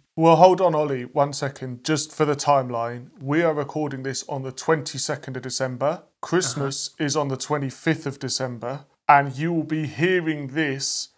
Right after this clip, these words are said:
Speaker 1: on the twenty-eighth of December.
Speaker 2: Y-, yeah, that's classic phone a friend
Speaker 1: <laughs>
Speaker 2: scheduling. The Christmas episode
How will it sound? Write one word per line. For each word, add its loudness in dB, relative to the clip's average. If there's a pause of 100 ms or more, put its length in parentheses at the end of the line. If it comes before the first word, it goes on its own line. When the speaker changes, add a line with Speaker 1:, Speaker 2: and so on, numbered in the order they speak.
(220)
Speaker 1:
on 4
the -2
twenty-eighth -2
of -16
December. -8 (220)
Speaker 2:
Y-, -6
yeah, 2
that's 4
classic 4
phone 2
a 2
friend 0 (380)
Speaker 1:
<laughs> - (440)
Speaker 2:
scheduling. 2 (200)
The -2
Christmas 4
episode 2